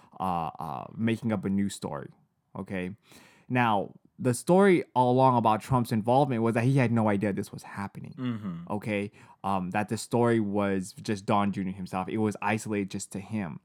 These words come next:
Speaker 1: Well, it ends up re-, being reported this week that Don, uh, the president, was actually part of making up and fabricating that story.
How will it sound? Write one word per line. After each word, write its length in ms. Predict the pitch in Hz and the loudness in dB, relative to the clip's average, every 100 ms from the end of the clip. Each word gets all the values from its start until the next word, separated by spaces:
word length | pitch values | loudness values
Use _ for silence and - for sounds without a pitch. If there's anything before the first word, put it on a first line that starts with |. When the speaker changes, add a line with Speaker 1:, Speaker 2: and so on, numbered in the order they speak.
| _ - - - | _ -20 -20 -2
Speaker 1:
Well, 240 | 120 123 - | 2 2 2
it 180 | 131 123 | 0 0
ends 240 | 151 175 | 0 2
up 120 | 175 104 | 0 0
re-, 120 | 131 | -2
being 320 | 120 160 147 | 0 0 2
reported 720 | 127 110 - 220 175 120 117 | 0 0 2 4 4 2 0
this 240 | 120 117 - | 0 -2 -2
week 400 | 160 214 131 - - - _ | 0 0 0 -4 -20 -20 _
that 380 | 127 113 107 110 | 2 2 0 2
Don, 640 | 151 180 175 127 120 120 - | 4 6 6 4 0 -8 -2
uh, 220 | 110 107 131 | 0 0 -2
the 100 | 107 | -4
president, 640 | - 185 202 131 117 110 | 2 4 4 4 2 2
was 140 | 117 | 4
actually 300 | 131 131 147 | 4 4 2
part 380 | 139 - 208 226 - | 0 6 8 8 8
of 320 | 143 123 117 | 8 10 8
making 360 | 123 123 127 | 2 2 2
up 120 | 117 - | 0 0
and 140 | 117 | -4
fabricating 760 | - 156 160 156 - 113 107 104 | 6 8 8 4 0 0 2 0
that 220 | 101 - | -2 -2
story. 580 | - - 143 127 62 | -4 0 2 2 -2